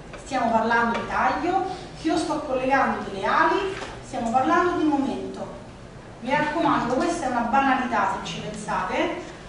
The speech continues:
ma gira tutto intorno a questo. Se io effettuo un collegamento di due elementi, anima-anima, questi non possono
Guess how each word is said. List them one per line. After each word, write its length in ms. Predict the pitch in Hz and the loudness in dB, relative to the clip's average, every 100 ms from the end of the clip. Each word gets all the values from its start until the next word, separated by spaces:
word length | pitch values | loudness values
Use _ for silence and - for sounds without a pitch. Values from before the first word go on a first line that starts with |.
| - | -12
ma 480 | 285 320 - - - - 233 | 2 6 6 4 0 -8 -8
gira 380 | 226 320 339 | 0 4 4
tutto 260 | 285 277 - | 4 0 -4
intorno 380 | 262 240 226 214 | -4 -4 -4 -2
a 80 | 214 - | -4 -6
questo. 720 | 208 196 - 214 208 214 214 - | -6 -6 -6 -4 -4 -4 -10 -12
Se 160 | - 302 | -10 0
io 240 | 330 415 | 4 6
effettuo 640 | - - 277 294 - 240 233 | 4 2 0 0 0 -2 0
un 220 | 285 - | 0 0
collegamento 640 | 226 226 226 233 311 - | -2 0 2 4 4 2
di 140 | 226 | -2
due 120 | 220 247 | -2 -2
elementi, 640 | 233 220 185 190 - - - | 0 -2 -4 -8 -10 -10 -10
anima-anima, 1000 | - 349 320 262 220 185 185 185 185 - - - - - - - - - - | 2 4 6 4 2 0 -4 -6 -6 -6 -10 -12 -12 -12 -12 -12 -14 -14 -6
questi 280 | 320 285 | -4 -2
non 160 | 294 311 | 0 2
possono 380 | - - - | 2 0 -2